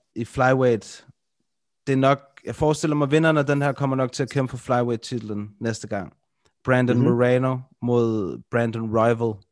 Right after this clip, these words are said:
Speaker 2: Nå, ja. Man kan også sige, at den division er pænt tynd.
Speaker 1: Ja.
Speaker 2: Bogstaveligt talt. <laughs>
Speaker 1: Ja, det er den. Det er den
Speaker 2: Ja.
Speaker 1: sgu.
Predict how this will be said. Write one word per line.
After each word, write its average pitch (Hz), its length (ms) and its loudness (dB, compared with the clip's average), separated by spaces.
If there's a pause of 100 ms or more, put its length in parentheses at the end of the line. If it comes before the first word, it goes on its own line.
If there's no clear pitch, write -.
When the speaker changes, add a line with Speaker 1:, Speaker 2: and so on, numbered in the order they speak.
(1080)
Speaker 2:
Nå, 117 420 4
ja. 90 240 -6 (460)
Man 92 100 -10
kan 101 100 -2
også 98 120 -4
sige, 110 120 -2
at 95 60 -4
den 107 160 -2
division 101 440 -4
er 95 120 -4
pænt 98 260 -4
tynd. 120 240 -2 (1800)
Speaker 1:
Ja. 98 200 -2 (840)
Speaker 2:
Bogstaveligt 101 520 0
talt. 113 360 -8 (340)
<laughs> - 400 -12
Speaker 1:
Ja, 120 140 -4
det 117 220 -2
er 113 120 2
den. 95 120 -6 (1500)
Det 123 100 0
er 117 120 0
den 113 100 -4
Speaker 2:
Ja. - 60 0
Speaker 1:
sgu. 117 220 -4